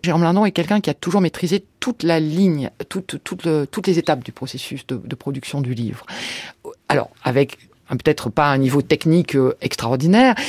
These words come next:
mais c'est quelqu'un qui savait faire des livres. Et je pense qu'il y a toujours eu ce, cette façon pragmatique de vouloir, de dire on peut faire des livres qui soient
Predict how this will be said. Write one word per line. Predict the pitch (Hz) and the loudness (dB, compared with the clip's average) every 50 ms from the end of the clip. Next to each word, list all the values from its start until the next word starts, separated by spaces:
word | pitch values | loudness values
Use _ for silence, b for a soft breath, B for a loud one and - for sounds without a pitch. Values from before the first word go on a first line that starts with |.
| B B 240 196 B | B B -10 -4 B
mais | 160 180 208 240 254 - - - _ | 4 6 8 8 6 4 2 -6 _
c'est | - - 196 | -2 -2 0
quelqu'un | - 175 156 247 254 | 0 2 2 2 0
qui | - | 0
savait | - - 160 160 185 226 | 0 0 2 4 4 2
faire | 214 - - - 190 190 156 | 2 0 -2 0 2 2 2
des | 139 123 | 0 0
livres. | 113 95 - - - - B B B B B B B B | -2 -6 -8 -12 -20 -20 B B B B B B B B
Et | - 170 | 0 2
je | 151 190 | 2 2
pense | 185 - 269 277 262 | 2 4 2 2 2
qu'il | - - 185 | 0 -2 2
y | 160 180 | 2 2
a | 170 | 0
toujours | - _ - 247 269 240 226 214 202 | 0 _ 0 0 2 4 4 4 6
eu | 247 254 | 4 4
ce, | - - - 165 151 - - | 4 4 2 0 0 0 -8
cette | 143 - 165 156 - - | 0 0 0 0 0 -6
façon | - - - 170 170 - 185 190 175 | -6 0 0 0 0 2 0 0 0
pragmatique | - _ - 165 151 151 160 156 - - - 277 - - - - _ - | -2 _ -2 -2 2 2 0 0 0 -2 -4 -4 -4 -8 -12 -12 _ 0
de | 143 165 | 0 2
vouloir, | 160 151 180 180 170 175 170 165 160 151 | 2 4 2 4 4 4 4 4 2 2
de | 123 139 | 0 0
dire | 135 135 180 175 156 | 0 0 0 0 0
on | 135 | 0
peut | - 156 170 | 0 -2 -2
faire | - - 160 151 | 2 2 2 2
des | 143 143 | 2 2
livres | 143 165 175 170 151 - | 2 4 2 2 0 -4
qui | - 127 | -8 -10
soient | - - - 151 143 143 131 | -8 -2 0 0 2 2 0